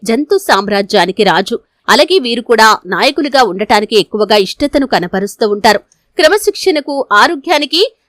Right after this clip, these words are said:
సమయ పాలనకు కూడా అధిక ప్రాధాన్యతను ఇస్తూ ఉంటారు. వీరికి మానవత్వంపై, మంచితనంపై అంతులేని అభిమానం కూడా ఉంటుంది. అప్పుడే పరిచయమైన కొత్త వారిని కూడా తొందరగా నమ్మేస్తూ ఉంటారు. జాలిపడే దృశ్యం ఏదైనా కనిపిస్తే ఇతరులు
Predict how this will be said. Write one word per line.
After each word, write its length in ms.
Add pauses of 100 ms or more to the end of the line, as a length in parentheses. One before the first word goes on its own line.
(160)
సమయ 340
పాలనకు 440
కూడా 300
అధిక 180
ప్రాధాన్యతను 680
ఇస్తూ 340
ఉంటారు. 360 (320)
వీరికి 240
మానవత్వంపై, 1000
మంచితనంపై 880
అంతులేని 460
అభిమానం 500
కూడా 220
ఉంటుంది. 460 (340)
అప్పుడే 300 (100)
పరిచయమైన 520
కొత్త 260 (120)
వారిని 260
కూడా 280 (120)
తొందరగా 400
నమ్మేస్తూ 480
ఉంటారు. 380 (320)
జాలిపడే 580
దృశ్యం 500
ఏదైనా 360
కనిపిస్తే 720 (300)
ఇతరులు 380